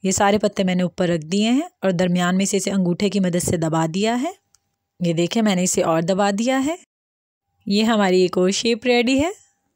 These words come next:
मैंने एक और रोटी ले ली है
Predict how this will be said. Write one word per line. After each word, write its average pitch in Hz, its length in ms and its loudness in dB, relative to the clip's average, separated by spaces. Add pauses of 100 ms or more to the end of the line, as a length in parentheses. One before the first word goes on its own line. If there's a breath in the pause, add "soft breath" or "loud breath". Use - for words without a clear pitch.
(1080)
मैंने 190 240 0
एक 175 140 -2
और 185 120 2
रोटी 196 240 0
ले 233 140 0
ली 254 180 0
है 320 160 -4